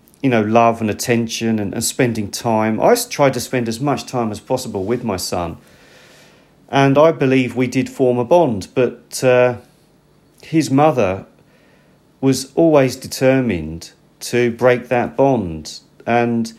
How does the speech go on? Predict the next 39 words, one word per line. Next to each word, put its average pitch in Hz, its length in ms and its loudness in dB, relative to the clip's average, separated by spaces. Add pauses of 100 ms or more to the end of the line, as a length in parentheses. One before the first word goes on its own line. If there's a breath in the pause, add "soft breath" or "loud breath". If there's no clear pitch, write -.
(580 soft breath)
governments 170 460 2
don't 139 220 2
like 143 260 0
it - 60 0
either. 147 360 0
Governments 143 420 0
don't 135 320 0
like 113 220 0
fathers. 131 540 0
Fathers 147 580 0
are 120 80 2
hated. 135 640 -2
I 117 40 -4
mean, 139 160 2
men 180 200 4
are 131 60 2
generally 135 420 0
hated 107 420 -4
now 110 180 0
anyway, 117 320 2
especially - 360 -6
in 101 80 -4
the 90 60 -4
Western 104 420 -2
world. 85 320 -6 (1000 loud breath)
But 135 160 2
it, 151 140 0
and 147 160 0
it 139 80 -2
goes 196 180 4
beyond 170 260 2
the 147 60 2
Western 113 400 0
world. 104 480 -2
Don't 139 220 2
think 131 340 -4
that, - 300 -6
you 131 80 -2
know, 98 340 2